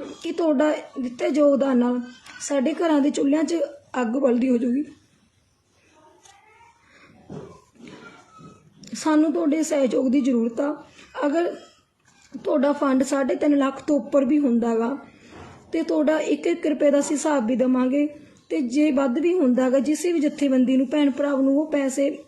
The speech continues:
ਵਾਧੇ ਅਸੀਂ ਵਾਪਸ ਕਰਾਂਗੇ, ਜਿਸ ਨੂੰ ਜ਼ਰੂਰਤ ਹੋਊਗੀ ਉਹ ਦਿੱਤਾ ਜਾਵੇਗਾ। ਪਰ ਪਲੀਜ਼ ਮੇਰੀ ਹੱਥ ਜੋੜ ਕੇ ਬੇਨਤੀ ਆ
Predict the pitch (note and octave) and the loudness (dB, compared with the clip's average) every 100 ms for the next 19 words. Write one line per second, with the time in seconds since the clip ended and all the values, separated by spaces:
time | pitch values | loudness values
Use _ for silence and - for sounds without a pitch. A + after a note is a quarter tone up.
0 | - B3+ B3+ C4 D#4+ D4+ B3+ A#3+ B3+ B3 | -4 -2 0 0 -2 0 0 0 -2 0
1 | C4 C4+ C#4+ C#4+ D#4+ D#4+ C4+ B3+ A3+ C4 | 0 2 0 0 -2 -2 0 0 0 -2
2 | B3+ D#4+ C#4+ - A#3+ A3 A3+ A#3+ - - | 0 0 -2 -2 -2 0 0 -2 -6 -14
3 | - - - D#4+ - D#4 E4+ F4+ D#4+ D#4+ | -18 -20 -8 -6 -4 -2 -2 0 0 0
4 | D#4 D#4 C4+ C#4 C4+ D4 B3+ B3 A#3+ C#4 | 0 0 2 2 0 -2 0 0 0 0
5 | C#4+ | 2